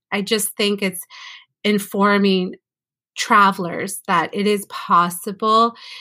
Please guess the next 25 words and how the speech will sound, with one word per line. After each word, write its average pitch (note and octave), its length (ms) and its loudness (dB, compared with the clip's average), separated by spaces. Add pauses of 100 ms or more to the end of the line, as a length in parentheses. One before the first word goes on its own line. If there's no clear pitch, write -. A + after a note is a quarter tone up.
(220)
no G3 200 4
matter G3 340 4
where F#3 420 0
you F#3 280 -6
are, F3 380 0
what F3 280 -6
your E3+ 400 -8 (160)
circumstances F3 1080 -2
or E3+ 300 -8
time. - 600 0
I G#3 120 -2
think G#3+ 340 0 (320)
if A#3+ 200 0
we A#3 140 0
really C4 360 2
want A3+ 360 0
something, F3 440 -4
we'll F#3+ 120 -2
find G#3 400 2
a F3+ 80 0
way. F3 460 -2
And A#3 140 -2
if A3 160 -4
we G#3+ 160 -2
don't, A3+ 540 2